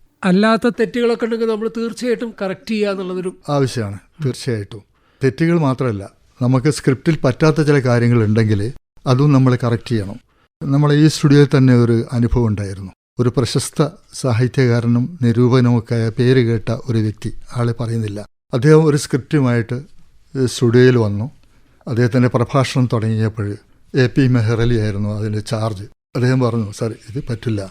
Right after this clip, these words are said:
Speaker 2: ഈ ഭാഗം നമുക്ക് ഒഴിവാക്കണം" എന്ന് പറഞ്ഞപ്പോൾ അയാൾക്ക് ദേഷ്യം വന്നു. അയാൾ ഒരുപാട് തർക്കിച്ചു. എന്നിട്ട് ഒരു സ്ക്രിപ്റ്റ് അവിടെ എറിഞ്ഞുകൊണ്ട് എഴുന്നേറ്റ് പോയി. അപ്പോൾ മെഹ്റലി സാർ പോയിട്ട് പറഞ്ഞു, "ഇത് എൻ്റെയോ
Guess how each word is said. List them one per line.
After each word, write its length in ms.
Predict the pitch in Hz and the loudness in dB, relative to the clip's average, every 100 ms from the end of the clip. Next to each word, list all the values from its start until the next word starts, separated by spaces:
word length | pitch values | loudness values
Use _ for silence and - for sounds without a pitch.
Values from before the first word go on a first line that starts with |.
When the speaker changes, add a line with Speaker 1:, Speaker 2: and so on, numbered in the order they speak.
| _ _ _ 131 | _ _ _ -2
Speaker 2:
ഈ 80 | 131 | 0
ഭാഗം 360 | 117 120 117 113 | 0 0 0 2
നമുക്ക് 280 | 110 110 110 | 0 0 0
ഒഴിവാക്കണം" 640 | 117 120 110 - 113 113 - | 2 2 0 -2 -4 -4 -4
എന്ന് 160 | 120 | -4
പറഞ്ഞപ്പോൾ 360 | 110 107 104 113 - | -2 -4 -4 -8 -8
അയാൾക്ക് 400 | 120 113 113 - 117 | -6 -4 -4 -8 -8
ദേഷ്യം 320 | 117 117 - 101 | -4 -2 -2 -4
വന്നു. 180 | 95 95 _ _ _ - | -6 -14 _ _ _ -2
അയാൾ 160 | 135 143 | 2 4
ഒരുപാട് 320 | 143 151 143 | 4 4 2
തർക്കിച്ചു. 520 | - 117 - 127 113 - _ - - | 0 -2 0 -2 -4 -14 _ -12 -2
എന്നിട്ട് 220 | 127 127 | 0 2
ഒരു 100 | 127 | 0
സ്ക്രിപ്റ്റ് 420 | - - 127 - | -2 -4 -2 2
അവിടെ 160 | 131 117 | 2 2
എറിഞ്ഞുകൊണ്ട് 440 | 117 117 120 107 104 120 | 2 2 0 0 -4 -4
എഴുന്നേറ്റ് 400 | 107 110 107 104 | -4 -2 -4 -10
പോയി. 180 | 101 98 _ _ _ _ | -14 -16 _ _ _ _
അപ്പോൾ 200 | - 110 113 | -4 -2 -2
മെഹ്റലി 360 | 110 107 107 | -2 -2 -4
സാർ 200 | 104 123 110 | -2 -2 0
പോയിട്ട് 280 | 107 101 | -2 -2
പറഞ്ഞു, 300 | 101 107 101 110 - - | -4 -4 -6 -10 -12 -4
"ഇത് 160 | 110 117 - 135 | -2 -2 -2 -2
എൻ്റെയോ 420 | 117 110 120 | 0 2 2